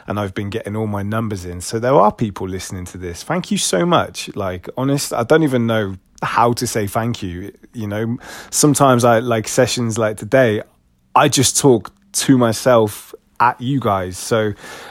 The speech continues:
thank you for being a part of it. You know, like, I really appreciate it. You know, sometimes it's, sometimes it's nice to know that people are having a little random listen to my little random rants. So you're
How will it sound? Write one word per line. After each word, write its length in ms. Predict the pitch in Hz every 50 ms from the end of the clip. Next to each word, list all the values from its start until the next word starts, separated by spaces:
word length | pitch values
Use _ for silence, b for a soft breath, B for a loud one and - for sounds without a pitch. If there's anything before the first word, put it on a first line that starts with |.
| B B
thank 320 | - - 196 214 220 - -
you 80 | 214
for 80 | - 165
being 240 | 143 180 170 165 156
a 40 | 147
part 360 | - - 180 185 180 156 131
of 140 | 113 101 110
it. 180 | 101 101 -
You 140 | 117 131 139
know, 180 | 151 160 165 170
like, 140 | 160 143
I 80 | 127 131
really 260 | 139 147 170 170 165
appreciate 560 | 156 151 - - 156 147 - - 117 104 98
it. 240 | 92 92 95 92 -
You 140 | 110 110 113
know, 240 | 120 135 147 151 135
sometimes 580 | - - 165 156 - - 156 143 127 120 107
it's, 320 | 117 - - 110 - - - B B B B B B B
sometimes 440 | - - 160 135 - 143 127 120 113
it's 140 | 123 107 -
nice 400 | 131 127 127 127 127 117 - -
to 60 | 117
know 160 | 113 104 101
that 140 | 95 107 -
people 300 | - 120 110 101 110 104
are 60 | 104
having 240 | 107 104 101 98 104
a 40 | 98
little 220 | 101 110 - 98
random 460 | 98 98 107 107 104 104 98 98 98 101
listen 400 | 110 104 - - 95 90 92 95
to 140 | - -
my 180 | 101 98 98 98
little 240 | 101 107 104 98 95
random 460 | 98 107 98 98 95 98 95 95 101
rants. 280 | 104 104 98 92 - -
So 340 | - - 95 90 90 87 92
you're 160 | 110 113 135